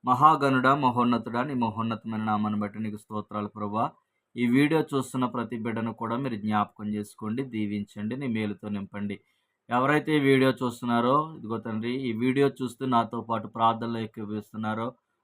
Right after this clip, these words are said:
వారందరినీ కూడా మీరు జ్ఞాపకం చేసుకోండి. ఏ సమస్యలతో ప్రార్థన చేస్తున్నారో, ఏ కష్టంలో ఉండి ప్రార్థన చేస్తున్నారో, ప్రతి వారి కష్టాన్ని మీరు తీసివేయండి. ప్రతి వారి, ఇదిగో తండ్రి, దుఃఖాన్ని మీరు తీసివేసి ఆనందంగా మార్చమని ప్రార్థన చేస్తున్నాను. నీ మేలుతో నింపమని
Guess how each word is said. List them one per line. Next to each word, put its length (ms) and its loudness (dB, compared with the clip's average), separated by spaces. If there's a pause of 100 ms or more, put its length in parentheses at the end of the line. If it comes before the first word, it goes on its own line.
(120)
వారందరినీ 500 2
కూడా 220 2
మీరు 160 -4
జ్ఞాపకం 520 0
చేసుకోండి. 460 -8
ఏ 200 -2
సమస్యలతో 720 -4
ప్రార్థన 500 -2
చేస్తున్నారో, 540 -6
ఏ 200 -6
కష్టంలో 520 -6
ఉండి 180 -6
ప్రార్థన 460 -4
చేస్తున్నారో, 460 -8 (400)
ప్రతి 240 -4
వారి 260 6
కష్టాన్ని 580 0
మీరు 220 -4
తీసివేయండి. 840 -6
ప్రతి 200 -10
వారి, 340 2 (420)
ఇదిగో 180 -2
తండ్రి, 280 -2
దుఃఖాన్ని 540 0
మీరు 200 -2
తీసివేసి 640 -8
ఆనందంగా 640 0
మార్చమని 480 -2
ప్రార్థన 420 -2
చేస్తున్నాను. 480 -16
నీ 60 -6
మేలుతో 460 -2
నింపమని 500 -10